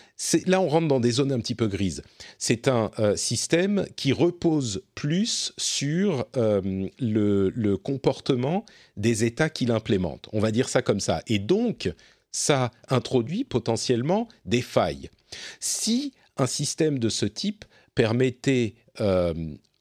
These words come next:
à cent pour cent ou permettait une, euh, permet une réduction significative de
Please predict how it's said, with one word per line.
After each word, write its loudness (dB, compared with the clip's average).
à 0
cent 0
pour -2
cent 0
ou -4
permettait 0
une, -2
euh, 0
permet 2
une -2
réduction -4
significative -2
de -2